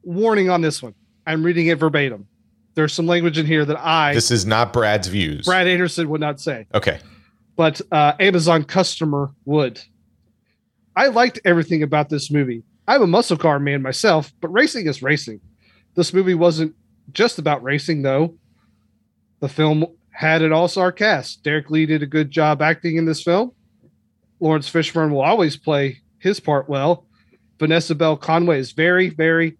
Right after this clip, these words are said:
Speaker 1: very, very sexy in this movie. Shelley Richardson will al-, always be hot, regardless if she plays a lesbo <laughs> part or not."
Speaker 2: Oh my God.
Speaker 1: Kid Rock,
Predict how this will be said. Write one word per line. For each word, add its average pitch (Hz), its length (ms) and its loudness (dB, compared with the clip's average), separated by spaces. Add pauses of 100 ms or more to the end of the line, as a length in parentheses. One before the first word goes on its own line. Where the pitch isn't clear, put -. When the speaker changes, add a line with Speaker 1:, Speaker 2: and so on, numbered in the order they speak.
Speaker 1:
very, 160 380 0 (320)
very 156 300 2
sexy 147 640 -4 (320)
in 147 120 -2
this 143 220 0
movie. 139 400 0 (560)
Shelley 190 460 2
Richardson 160 540 0
will 139 200 -4
al-, - 180 -6 (180)
always 190 360 2
be 147 140 -4
hot, 135 320 -2
regardless 165 600 0
if 160 160 -2
she - 180 -2
plays 151 340 -2
a 180 60 2
lesbo 160 560 0
<laughs> - 140 -4
part 220 220 2
or 202 100 2
not." 170 420 0 (920)
Speaker 2:
Oh - 260 -8
my - 140 -14
God. - 160 -18 (840)
Speaker 1:
Kid 262 240 0
Rock, 220 420 0